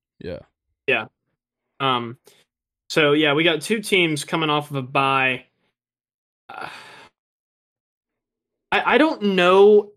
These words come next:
Speaker 2: if, because I, I, I'm going back to this Bengals and forty-niners game. Um, Ja'Marr Chase, you know, ten receptions, a hundred yards against the forty-niners.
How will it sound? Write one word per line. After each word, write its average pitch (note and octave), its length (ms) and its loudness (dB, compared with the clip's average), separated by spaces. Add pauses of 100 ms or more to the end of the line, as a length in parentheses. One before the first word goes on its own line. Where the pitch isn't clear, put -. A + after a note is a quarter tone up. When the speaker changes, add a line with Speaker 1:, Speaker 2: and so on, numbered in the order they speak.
(440)
Speaker 2:
if, - 500 -2 (520)
because G3+ 320 2
I, G3 120 2
I, F3+ 360 0
I'm F#3+ 180 -2
going B3 240 2
back F3+ 200 0
to - 80 -16
this D#3+ 160 -6
Bengals D#3+ 440 -4
and D3 120 -10
forty-niners C#3+ 640 -6
game. B2 400 -12 (180)
Um, C3 460 -6 (1900)
Ja'Marr G#3 440 0
Chase, F3 420 -2
you E3+ 160 -4
know, D#3+ 140 -2
ten A3+ 180 -6
receptions, F3 540 -4
a C3+ 60 -4
hundred D#3+ 360 -6
yards D3 340 -2
against D3 280 -8
the C#3 80 -10
forty-niners. C#3+ 800 -6